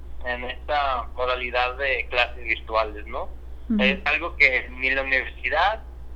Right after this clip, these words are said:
Speaker 1: ni, o sea, la universidad, hablo de los maestros, ni los, ni los estudiantes,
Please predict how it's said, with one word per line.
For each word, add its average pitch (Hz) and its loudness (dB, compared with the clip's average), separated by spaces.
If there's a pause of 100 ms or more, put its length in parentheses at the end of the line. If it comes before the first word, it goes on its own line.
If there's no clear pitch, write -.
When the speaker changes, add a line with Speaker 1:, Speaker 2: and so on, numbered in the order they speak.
(220)
Speaker 1:
ni, 117 -8 (200)
o 131 0
sea, 127 4
la 131 -2
universidad, 135 4
hablo 151 0
de 120 -6 (240)
los 123 -6
maestros, 151 -2 (440)
ni 127 -8
los, 123 -4 (600)
ni 131 -4
los 120 -8
estudiantes, 143 0